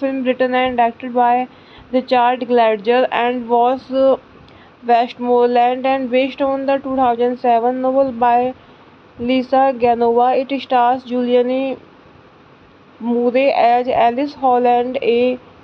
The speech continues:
linguistics professor diagnosed with familial Alzheimer's disease shortly after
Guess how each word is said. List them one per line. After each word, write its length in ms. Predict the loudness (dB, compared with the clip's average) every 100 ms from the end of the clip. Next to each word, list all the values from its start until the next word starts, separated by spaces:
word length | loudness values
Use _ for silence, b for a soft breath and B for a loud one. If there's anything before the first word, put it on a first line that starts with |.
| -20 -12
linguistics 720 | -4 -2 -2 -4 -4 -4 -4 -2
professor 720 | -2 0 -4 0 2 4 2 -2 -8 -2
diagnosed 800 | 0 2 0 0 0 0 -2 -6 -4 -2
with 180 | -2 -2 -2 B B B -8 -2
familial 640 | 0 0 0 2 2 2 2 0
Alzheimer's 720 | 0 -4 0 2 2 0 -6 -4 -6 -8 -20 -12 -12
disease 420 | -6 -4 -4 -2
shortly 420 | 0 0 0 0 2
after 380 | 2 -2 -4